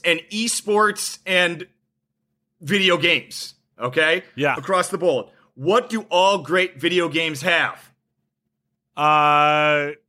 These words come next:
Speaker 2: they all have controllers.
Speaker 1: Okay, I was gonna say gratuitous violence, but no. Okay, no.
Speaker 2: <laughs> Okay.
Speaker 1: No,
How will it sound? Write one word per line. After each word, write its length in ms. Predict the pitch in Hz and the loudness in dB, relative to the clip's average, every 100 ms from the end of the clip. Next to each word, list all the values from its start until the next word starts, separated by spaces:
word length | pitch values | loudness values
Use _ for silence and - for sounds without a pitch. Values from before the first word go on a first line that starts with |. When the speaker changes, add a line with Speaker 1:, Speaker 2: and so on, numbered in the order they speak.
| 151 | _
Speaker 2:
they 280 | 147 170 170 | -4 -2 2
all 240 | 170 165 | 2 2
have 460 | 151 170 165 156 - _ - | 2 2 2 2 -6 _ -12
controllers. 1160 | 170 143 - 170 170 160 139 117 107 107 - - _ _ _ - - - _ _ _ _ _ _ - | -10 -10 -10 -2 0 2 0 -4 -6 -8 -10 -12 _ _ _ -20 -20 -20 _ _ _ _ _ _ -10
Speaker 1:
Okay, 360 | 143 202 175 147 | -4 0 2 2
I 160 | 185 | 0
was 160 | 233 233 | 0 -2
gonna 220 | 220 196 | -2 -2
say 180 | - 190 | 0 -2
gratuitous 560 | 151 - 214 196 175 | -2 -4 0 0 0
violence, 480 | 139 165 151 107 - | 0 0 0 -4 -6
but 220 | - 175 | -2 0
no. 220 | 190 143 - 135 - | 2 -2 -4 -16 -10
Okay, 220 | 156 170 | -2 2
no. 220 | 175 160 - | 2 2 0
Speaker 2:
<laughs> 40 | |
Okay. 280 | 175 170 92 466 196 | 0 0 0 -2 -2
Speaker 1:
No, 160 | 220 | -4